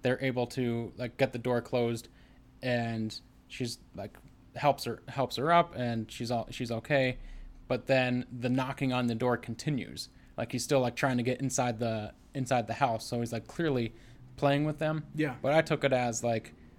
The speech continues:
Speaker 1: <sighs> this guy's just out there assaulting everybody <laughs> and just, like, doing
Speaker 2: Yeah.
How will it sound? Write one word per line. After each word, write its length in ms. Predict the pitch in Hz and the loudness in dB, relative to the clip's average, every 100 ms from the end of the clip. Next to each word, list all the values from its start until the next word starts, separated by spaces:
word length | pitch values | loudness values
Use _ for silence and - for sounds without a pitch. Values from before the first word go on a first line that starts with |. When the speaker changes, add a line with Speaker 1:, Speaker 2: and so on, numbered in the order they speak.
| - - - - - - - | -20 -20 -20 -20 -20 -20 -12
Speaker 1:
<sighs> 80 | - 131 - - 127 - - - - - | -8 -8 -8 -12 -16 -20 -20 -20 -20 -8
this 160 | 180 - | -4 0
guy's 260 | 180 160 147 | 4 4 2
just 180 | - | 0
out 180 | 147 143 | 0 2
there 260 | 139 123 117 - - - - - - - - | 4 2 0 -12 -20 -20 -20 -20 -20 -12 -6
assaulting 460 | - 151 147 127 | 0 0 2 0
everybody 460 | 110 104 107 101 - - - | -2 -4 -4 -6 -10 -4 -2
<laughs> 200 | 135 - | 4 6
and 160 | 165 | 6
just, 260 | - - - | 4 2 6
like, 220 | 180 208 | 6 8
doing 280 | 185 180 | 8 8
Speaker 2:
Yeah. 40 | 151 | 8